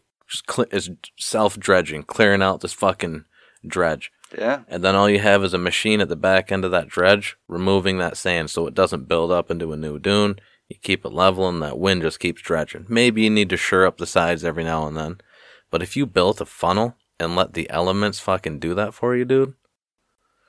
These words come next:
Speaker 1: Bro, you're a fucking genius, bro.
Speaker 2: <laughs> Yeah.
Speaker 1: I swear to God. I swear to God.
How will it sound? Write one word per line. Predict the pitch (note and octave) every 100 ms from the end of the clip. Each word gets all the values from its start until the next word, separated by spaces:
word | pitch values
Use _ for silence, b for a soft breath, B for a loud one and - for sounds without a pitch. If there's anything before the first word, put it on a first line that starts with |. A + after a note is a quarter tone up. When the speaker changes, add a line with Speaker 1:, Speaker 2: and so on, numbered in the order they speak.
| b b b b b _ _ _ _ _ _ _ _ _ _ _ _ _ _ _ _ _ _ _
Speaker 1:
Bro, | G2 G#2
you're | F#2+ B2+
a | D#3+
fucking | - - - F#2
genius, | G#2 B2+ E3+ G#2 G#2 -
bro. | B2+ A#2+
Speaker 2:
<laughs> |
Yeah. | A2
Speaker 1:
I | -
swear | - C#3+
to | A2
God. | F#2+ D3+ F#3 - -
I | _ _ _ _ _ -
swear | - D3+
to |
God. | G#2+ D3+ G3+ -